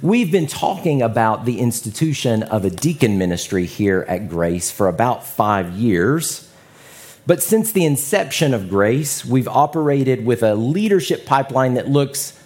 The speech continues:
somewhat like this. The elders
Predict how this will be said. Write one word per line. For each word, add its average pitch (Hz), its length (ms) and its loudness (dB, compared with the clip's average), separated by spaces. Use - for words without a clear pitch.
somewhat 160 540 0
like 104 320 0
this. 95 580 0
The 131 280 0
elders 180 840 2